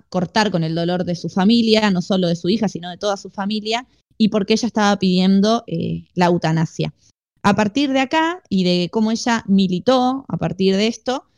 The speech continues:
sale la ley veintiséis mil setecientos cuarenta y dos, que en, en Argentina es la ley de eutanasia pasiva, también conocida como ortonasia.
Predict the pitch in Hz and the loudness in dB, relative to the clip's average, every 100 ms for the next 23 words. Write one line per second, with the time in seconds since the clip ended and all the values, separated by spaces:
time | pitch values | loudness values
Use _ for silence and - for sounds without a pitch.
0 | _ _ _ - 277 285 254 233 254 262 | _ _ _ -2 0 2 0 2 2 0
1 | 277 - - 226 233 226 233 254 240 247 | -2 -8 -4 -2 0 2 4 4 2 -2
2 | 208 - 226 214 233 226 _ 190 196 226 | -2 2 0 2 0 -2 _ 0 2 2
3 | 233 247 269 285 - 190 190 196 190 180 | 2 2 0 -4 0 2 4 2 2 2
4 | 180 185 220 220 247 254 202 196 208 208 | 2 2 0 2 4 6 6 4 4 2
5 | - _ - 196 180 202 240 - 262 233 | -2 _ 2 2 4 4 4 4 2 2
6 | - 262 254 294 - _ _ _ _ 240 | 0 2 4 2 -4 _ _ _ _ 2
7 | 269 339 339 269 247 269 262 240 220 233 | 2 0 -2 -2 0 0 0 2 2 2
8 | - 226 220 196 180 165 - 151 | 0 -4 -2 -2 0 -2 -4 -8